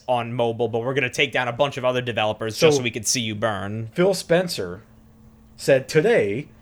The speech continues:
Speaker 2: this is as of two hours ago on his Twitter, "Today, we filed a statement in support of Epic's request to keep access to the Apple S D K for its Unreal Engine. We want, uh, ensuring that Epic has access to the latest Apple technology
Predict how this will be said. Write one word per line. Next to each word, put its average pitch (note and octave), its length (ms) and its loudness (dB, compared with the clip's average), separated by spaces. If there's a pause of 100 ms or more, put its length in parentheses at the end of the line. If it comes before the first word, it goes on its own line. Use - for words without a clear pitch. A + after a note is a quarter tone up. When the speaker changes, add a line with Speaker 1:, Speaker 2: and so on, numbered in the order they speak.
Speaker 2:
this G3 160 2
is F3 160 0
as E3+ 220 2
of - 180 0
two F3 260 2
hours C3 240 2
ago A#2 360 2
on B2+ 240 -4
his B2+ 320 -6
Twitter, G2+ 360 -6 (540)
"Today, E3 600 4 (100)
we D3+ 160 -2
filed D#3 360 4
a - 20 -6
statement D3+ 560 -2
in C#4+ 160 0
support A#3+ 420 2
of F3+ 160 -2
Epic's A#3+ 420 -4
request G3+ 600 2 (260)
to - 80 -8
keep F#3+ 200 -8 (100)
access E3+ 560 0
to - 120 -6
the C#3+ 200 -2
Apple D#3 380 -2
S D#3 160 -2
D F3 120 -8
K D#3 220 0
for C#3+ 140 -2
its C3 140 -6
Unreal D3 400 0
Engine. A2 420 -6 (340)
We D3 80 0
want, E3+ 340 -2 (340)
uh, D3+ 160 2
ensuring F3+ 380 2
that F#3+ 240 2
Epic G3 460 2
has C#3+ 280 -2
access E3+ 500 -2
to D#3 100 2
the B2 100 -8
latest F3+ 400 0
Apple D#3+ 240 0
technology D#3 680 -2